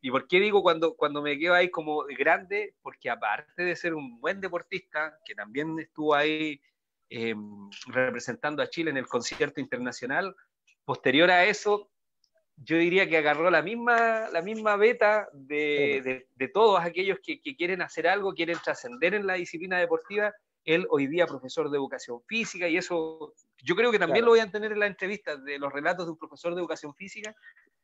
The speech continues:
Speaker 1: Lo vamos a dejar invitado para el mes de julio, porque él ha hecho también patria ahí en la Laguna Trupán, en la comuna de Tucapel. Hemos sido
Speaker 2: Sí,
Speaker 1: testigos
Speaker 2: claro.
Speaker 1: de ya tres ca-, tres campeonatos, creo que, a los cuales hemos
Speaker 2: Sí.
Speaker 1: asistido.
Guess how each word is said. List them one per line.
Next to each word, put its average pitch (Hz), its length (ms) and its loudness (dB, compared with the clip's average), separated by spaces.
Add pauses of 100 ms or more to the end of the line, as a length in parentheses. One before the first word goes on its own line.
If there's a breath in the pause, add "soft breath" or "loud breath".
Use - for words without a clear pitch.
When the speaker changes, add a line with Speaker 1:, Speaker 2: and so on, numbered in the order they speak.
(240)
Speaker 1:
Lo 131 80 -4
vamos 131 140 0
a - 20 -4
dejar 156 140 2
invitado 151 420 2
para 139 140 0
el 135 80 -6
mes 143 100 -6
de 123 80 -12
julio, 208 500 -4 (800)
porque 160 520 -4
él 196 80 2
ha 185 100 6
hecho 190 240 -2
también 156 400 -4
patria 202 540 0
ahí 160 720 -8
en 143 140 -10
la 135 100 -6
Laguna 151 520 -6 (300 soft breath)
Trupán, 165 440 -2 (200)
en 127 160 -8
la 123 80 -4
comuna 143 400 -2
de 139 200 0
Tucapel. 123 500 -2 (180)
Hemos 131 300 -8
sido 131 160 2
Speaker 2:
Sí, 131 80 0
Speaker 1:
testigos 151 240 2
Speaker 2:
claro. 151 160 2
Speaker 1:
de 123 120 -2
ya 131 160 0
tres 143 200 2
ca-, - 200 -4
tres 175 160 0
campeonatos, 175 560 2
creo 170 220 4
que, 170 260 0
a 147 80 0
los 143 140 -4
cuales 165 300 2
hemos 160 160 2
Speaker 2:
Sí. 156 100 4
Speaker 1:
asistido. 202 580 -6